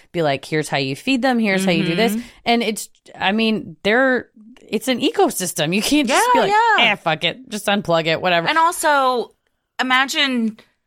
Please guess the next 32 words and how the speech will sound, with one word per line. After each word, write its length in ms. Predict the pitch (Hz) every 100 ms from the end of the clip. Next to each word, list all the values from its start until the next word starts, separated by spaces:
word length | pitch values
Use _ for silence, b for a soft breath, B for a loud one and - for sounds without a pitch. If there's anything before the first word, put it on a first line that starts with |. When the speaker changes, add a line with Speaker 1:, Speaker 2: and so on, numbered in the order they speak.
| _ _ _ _
Speaker 2:
the 100 | 214
turtle 380 | - 254 262 247
is 160 | 208
used 240 | 208 214 -
to 80 | 190
seeing 560 | - 214 214 208 190
people 500 | - 185 - 170 170 -
every 340 | 190 196 180
day, 560 | 165 180 170 151 151 -
and 180 | 185 196
now 220 | 214 208
for 140 | 202 190
two 300 | - 240 240
months, 380 | 214 247 302 -
it's 160 | 226
just 260 | 269 254 -
by 180 | 208 240
itself. 760 | 254 - - 226 370 466 - b b b b -
I 160 | 262
honestly, 720 | 247 254 247 - 202 180 - _
this 220 | 202 -
was 160 | 240 233
a 60 |
happier 440 | 220 180 202 170 156
ending 400 | 160 156 151 151
than 100 | 147
I 100 | 139
was 140 | 135
expecting. 560 | 131 - 131 123 123 117
I 140 | 131 180
thought 340 | 196 185 175
that 320 | 156 127 -